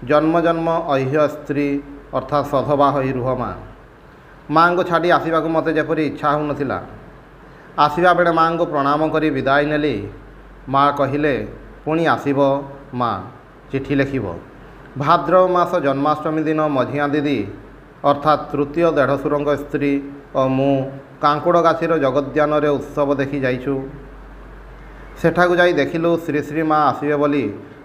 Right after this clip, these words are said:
ତାଙ୍କର ଅଭ୍ୟର୍ଥନା ସକାଶେ ବିଶେଷ ଆୟୋଜନ ହେଉଛି। ଠାକୁର ଘର ପାଖରେ ସେ ବସିବା ପାଇଁ ଗୋଟିଏ ସ୍ଥାନ ଭଲ ଭାବରେ ଘେରି ରଖାହୋଇଛି। ମା ଆସିବେ, ତାଙ୍କର ଦର୍ଶନ ପାଇବି, ଏହା ଭାବି ମୋ ମନରେ ବହୁତ ଆନନ୍ଦ ହେଲା।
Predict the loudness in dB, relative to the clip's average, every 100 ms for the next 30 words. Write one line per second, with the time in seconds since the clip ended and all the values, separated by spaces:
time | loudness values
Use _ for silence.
0 | -2 0 2 2 4 4 2 -4 -4 -4
1 | -4 -2 0 0 0 -4 -6 -12 -18 -6
2 | -2 0 0 0 4 4 4 0 0 -2
3 | -4 -10 -14 -16 -20 -20 -20 -20 -10 2
4 | 2 4 2 4 4 4 2 2 0 0
5 | -2 -2 -2 -2 0 -2 -2 -2 -2 -4
6 | -4 -4 0 0 0 0 0 2 2 2
7 | 0 -2 -8 -18 -16 -6 -2 2 2 2
8 | 0 0 0 -4 -8 -8 -16 -20 -20 -20
9 | -20 -12 2 6 6 6 2 -2 -2 -2
10 | -6 -14 -20 -20 -4 -2 0 2 2 2
11 | 0 -4 0 0 0 -2 -4 -8 -14 -20
12 | -14 -2 2 4 4 2 0 0 0 0
13 | 0 0 0 -2 -4 0 0 0 -2 -2
14 | -2 -4 -6